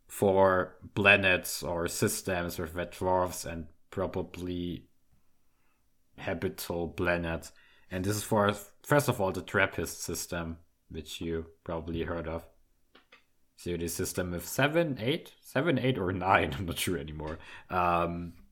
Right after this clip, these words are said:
planets in its orbit. And there are two or three in the habitable zone. And then we have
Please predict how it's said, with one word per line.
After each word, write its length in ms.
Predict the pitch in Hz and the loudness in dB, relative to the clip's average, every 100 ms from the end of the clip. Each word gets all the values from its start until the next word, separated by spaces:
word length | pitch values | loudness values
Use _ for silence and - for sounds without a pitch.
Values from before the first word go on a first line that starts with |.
| _ _ - | _ _ -2
planets 580 | 92 101 92 87 - - | 0 2 0 -4 -8 -6
in 140 | 107 | -4
its 180 | 101 - | -4 -2
orbit. 420 | 92 95 85 82 - - _ _ _ | 0 0 0 -6 -8 -20 _ _ _
And 300 | 90 87 85 | -6 -6 -4
there 360 | 87 85 85 85 | -4 -2 -2 -4
are 40 | |
two 360 | - - 131 104 | -4 4 6 6
or 80 | 90 | 2
three 540 | - 104 95 90 82 | -2 -2 0 0 -2
in 100 | 85 | -2
the 120 | 80 | -2
habitable 440 | 87 85 85 85 80 | -2 -4 -6 -8 -6
zone. 400 | - 82 76 78 _ _ _ _ _ _ _ _ _ _ _ _ _ _ _ | -6 -6 -8 -14 _ _ _ _ _ _ _ _ _ _ _ _ _ _ _
And 220 | 104 98 | -2 2
then 220 | 107 101 101 | 2 2 2
we 100 | 101 | 2
have 400 | 98 95 - | 4 4 2